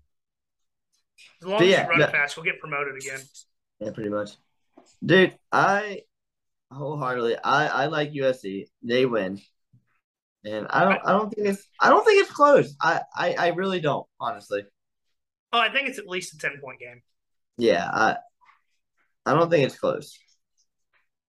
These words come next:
Speaker 1: Yeah. All right. So, you know, if Desmond Howard's gonna be at least twenty-five percent right this year,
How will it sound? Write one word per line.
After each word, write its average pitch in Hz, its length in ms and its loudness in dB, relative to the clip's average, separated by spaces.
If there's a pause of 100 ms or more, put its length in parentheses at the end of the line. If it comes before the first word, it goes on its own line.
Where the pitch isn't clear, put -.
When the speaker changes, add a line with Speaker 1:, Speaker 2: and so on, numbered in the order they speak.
(320)
Speaker 1:
Yeah. - 160 -6 (1300)
All 214 80 2
right. 170 220 4 (600)
So, 175 720 -2
you 185 120 -4
know, 165 420 -4 (280)
if 185 160 -8
Desmond 220 300 -2
Howard's 202 340 -4
gonna 175 160 -4
be 160 140 -6
at 165 120 -12
least 233 260 -8
twenty-five 165 480 -4
percent 156 340 -8
right 139 200 -2
this 170 220 -8
year, 143 300 -2